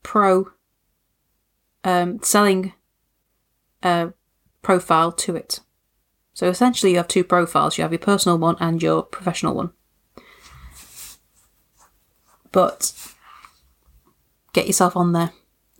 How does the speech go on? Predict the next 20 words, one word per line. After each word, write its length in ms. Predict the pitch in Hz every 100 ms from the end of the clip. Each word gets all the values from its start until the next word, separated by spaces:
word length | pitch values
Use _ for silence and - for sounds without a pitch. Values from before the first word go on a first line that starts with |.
| _ -
Absolutely. 760 | 196 - - 185 180 170 175 _ _ _ _ _ _ _ _ _ _ _ _ _ _ _ _ _ _ _ _ _ - _ _ _ _ _ _ _ - _ _ _ _ _ _ - -
So 200 | - 220
I 100 | 208
hope 160 | 214 254
you 80 |
found 260 | 240 220 208
that 140 | 190
useful 300 | 180 180 -
today, 300 | 180 175 - - _ _ _ - -
and 500 | 180 180 185 180 - _ _ _ - _ _ _ _ _ -
we'll 280 | 196 185 - - - _ -
definitely 320 | 196 202 202
give 200 | 202 190
Ravelry 380 | 190 180 190 185
a 60 | 185
look. 380 | 190 - - - _ _ _ _ _ _ _ _ _ _ -
It's 180 | 175 175
well 160 | 175
worth 300 | 170 170 165
it. 240 | 190 -